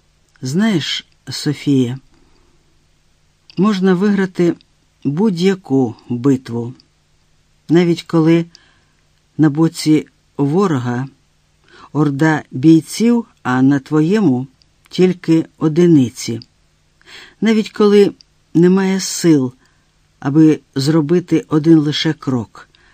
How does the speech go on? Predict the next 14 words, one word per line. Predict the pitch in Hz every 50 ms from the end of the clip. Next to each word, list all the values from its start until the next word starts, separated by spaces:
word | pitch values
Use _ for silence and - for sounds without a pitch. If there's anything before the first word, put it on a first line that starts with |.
| _ _ _ _ _ _ -
навіть | 139 139 139 135 151 143 -
коли | - 156 151 151 156
здається, | 143 127 147 143 135 143 156 160 165 - - 165 160 160 _ _ _ _ _ _ _ _
що | - - - - 143 139 139 135 - _ _ _ _
життя | - 127 139 160 156 - _ _ _ - - 170 165 165
позаду, | - 160 160 143 135 151 151 156 147 147 165 170 165 - _ _ _ _ _ _
а | - 120
попереду | - 143 131 - - 151 147 156 160 156 151 165 170 170 170 - _ _ _ _ _
тільки | - - 151 143 135 - - 156 147
біль | 131 127 131 156 165 160 151 - _
і | - 165
страждання. | 160 - - - 156 165 165 156 151 151 170 165 151 131 123 120 120 117 123 _ _ _ _ _ _ _ _ _ _ _ _ - _ - - _ _ _ _ _ _ _ _ _ _ _ _ _ _ _ -
Володимир | - 147 156 170 175 165 180 165 175 208 214 233 220 214
Ігнатовичу, | 202 190 208 208 208 208 185 - - 135 127 131 131 131 - - 131